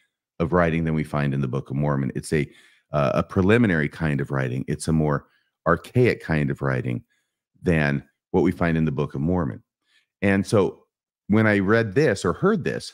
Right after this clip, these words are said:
from this elder, that, uh, Jesus talking to the Nephites about, "Have you not read the scriptures that ye must say, 'Take upon you my name,' that say you must take upon you my name," I thought, "It's a literate society."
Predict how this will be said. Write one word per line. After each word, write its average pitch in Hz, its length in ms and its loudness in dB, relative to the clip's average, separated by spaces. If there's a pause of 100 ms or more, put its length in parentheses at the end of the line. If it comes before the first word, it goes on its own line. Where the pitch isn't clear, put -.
(240)
from 95 200 0
this 90 240 0
elder, 117 380 -2 (840)
that, 87 340 0
uh, 82 180 0
Jesus 110 340 2
talking 98 480 -2
to 85 260 0
the 78 140 -4
Nephites 101 420 0
about, 80 180 0
"Have 104 200 0
you 113 80 2
not 104 180 0
read 92 200 0
the 123 40 -12
scriptures 127 580 -2
that - 100 -2
ye 95 160 2
must 90 240 -2
say, 101 240 0
'Take 95 240 -4
upon 92 340 -2
you 85 100 0
my 78 160 0
name,' 92 500 -2 (400)
that 80 140 -2
say 101 120 0
you 87 140 2
must 135 200 -2
take 82 140 0
upon 71 240 -6
you 69 60 -2
my 69 120 -2
name," 67 220 -4
I 80 80 -4
thought, - 280 -6 (400)
"It's - 100 -6
a 123 60 2
literate 123 340 2
society." 135 600 -2